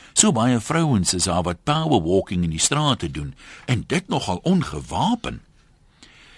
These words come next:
'n Mens kan en wil nie voorgee Suid-Afrika is die paradys nie,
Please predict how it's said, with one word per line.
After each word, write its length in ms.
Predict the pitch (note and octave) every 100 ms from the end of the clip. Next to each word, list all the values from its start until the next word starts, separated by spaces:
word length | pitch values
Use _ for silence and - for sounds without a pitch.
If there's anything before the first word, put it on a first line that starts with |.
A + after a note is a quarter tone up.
| - -
'n 80 | B2+
Mens 240 | E3+ -
kan 240 | - A3
en 140 | F3+ G2+
wil 140 | G#2
nie 140 | F3 F3
voorgee 420 | A2+ A#2 - G2
Suid-Afrika 640 | F#2 F2+ G2 G2+ - F2+
is 80 | F2+
die 80 | E2+
paradys 580 | E2 D2+ C#2 E2+ G2+ -
nie, 140 | C#2